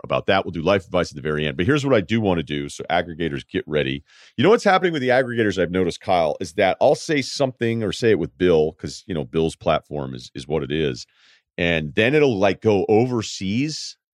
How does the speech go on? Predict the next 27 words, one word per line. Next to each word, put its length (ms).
for 100
some 220
weird 460
bad 280
translation, 880
and 120
then 120
it 80
comes 240
back 340
to 100
the 120
States, 580
and 100
I 80
just 220
get 160
tagged 360
in 120
all 180
these 220
ridiculous 640
overseas, 640
like, 200
Instagram 560
basketball 540
pages 500